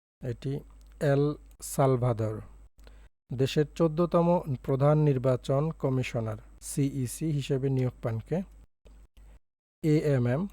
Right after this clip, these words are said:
নাসির উদ্দিন। আন্তর্জাতিক মুদ্রা তহবিলের বর্তমান সদস্য দেশ কয়টা?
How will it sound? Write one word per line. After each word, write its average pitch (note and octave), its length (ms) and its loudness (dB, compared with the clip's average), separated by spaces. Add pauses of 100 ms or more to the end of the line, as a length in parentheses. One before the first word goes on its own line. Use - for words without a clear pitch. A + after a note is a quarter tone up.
(440)
নাসির B2 500 0
উদ্দিন। A2 440 -8 (1500)
আন্তর্জাতিক D#3 640 -2
মুদ্রা C3+ 340 2
তহবিলের A#2+ 640 -2 (600)
বর্তমান D3 460 4
সদস্য C3+ 460 -2
দেশ C3 200 -4
কয়টা? E3+ 460 -8